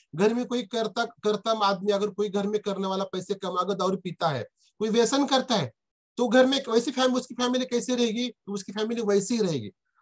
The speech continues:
हम ब-, बहुत बार देखते हैं कि बाप बोलता है बेटे को, "ये, ये, अ, पचास रुपए ले, ये इसकी पूड़ी लेके आ और साथ में ये दस रुपए ले, और तुमको जो खाना है वो खा लो।" तो वो क्या करता है,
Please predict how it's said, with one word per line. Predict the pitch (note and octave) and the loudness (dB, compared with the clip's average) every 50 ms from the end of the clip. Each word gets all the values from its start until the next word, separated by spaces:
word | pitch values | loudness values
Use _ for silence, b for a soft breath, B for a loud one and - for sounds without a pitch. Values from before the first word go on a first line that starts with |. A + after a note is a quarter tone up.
| b b - | b b 2
हम | G#3+ A#3+ | 2 6
ब-, | A3+ C4 C4 B3+ | 6 6 6 4
बहुत | A3 A#3+ A#3+ C4+ C4+ C#4 | 4 4 4 4 6 6
बार | D4 C4+ | 4 4
देखते | C4 - B3+ - - - B3+ | 4 4 2 2 0 0 -2
हैं | A#3 F#3 C#3 A#2 B B B B B B - | 0 0 0 -4 B B B B B B -12
कि | - | -4
बाप | D#3+ E3 G#3+ B3+ B3 | 4 6 6 6 6
बोलता | B3 B3+ B3+ B3+ B3+ | 6 2 2 4 2
है | A#3+ | 2
बेटे | B3 B3 G#3+ A#3+ | 2 2 0 0
को, | G#3+ A3 | -2 0
"ये, | A#3 B3+ | 2 2
ये, | B3 F#3+ F#3 A3 A#3+ A#3 | 2 2 0 -2 -2 -2
अ, | G#3 F#3 F#3 | -2 -2 -2
पचास | E3 D#3 D3+ G3+ G3 - G3+ - A3+ A3 - | -2 -2 -4 -4 -4 -4 -4 -2 -2 -2 -2
रुपए | G#3+ G3+ - A#3+ | -4 -8 -6 -2
ले, | A#3 A#3+ C4 C4 - _ _ _ _ _ - | 2 2 2 2 0 _ _ _ _ _ -2
ये | E3 F#3 G3+ | 2 2 2
इसकी | G3 - A#3 | 2 0 -6
पूड़ी | G3 - A3+ A3+ A3 A3+ | -6 -6 -6 -4 -4 -2
लेके | A3 A#3 A3+ G#3+ - A#3+ | -2 -2 -2 0 0 0
आ | B3+ D4 C#4+ b b b b b | 0 0 -2 b b b b b
और | D3+ | -6
साथ | D3 - G#3+ G#3 G3 | 0 2 2 2 2
में | G3 G#3 A3+ | 0 -4 -2
ये | A#3 | 0
दस | F#3+ G#3+ A#3 A3 A3+ | 2 2 2 2 0
रुपए | G#3+ G3 A#3+ A#3 | -2 -2 0 2
ले, | A#3 B3+ | 2 2
और | C#4 F4 - _ _ - C#3+ | 2 0 -2 _ _ -14 -6
तुमको | - G#3 G#3 G3 G#3+ | -4 -4 0 4 4
जो | G3+ G3 A3+ | 4 4 2
खाना | A3 - F#3+ G#3 G3+ G#3 | -2 0 0 0 0 2
है | G#3 | 2
वो | G#3+ A3 | 2 2
खा | - - F#3+ F3+ | 2 2 0 0
लो।" | D#3 C3+ - _ _ _ _ _ _ _ _ _ - | 0 -2 -6 _ _ _ _ _ _ _ _ _ -8
तो | - | -2
वो | A3+ C4+ | 0 0
क्या | C#4 C#4 C4+ C#4 | 4 6 6 6
करता | C#4 C#4+ C#4+ C#4+ C#4+ - B3 | 6 2 -4 -2 0 2 2
है, | B3 C4 B3+ | 2 2 0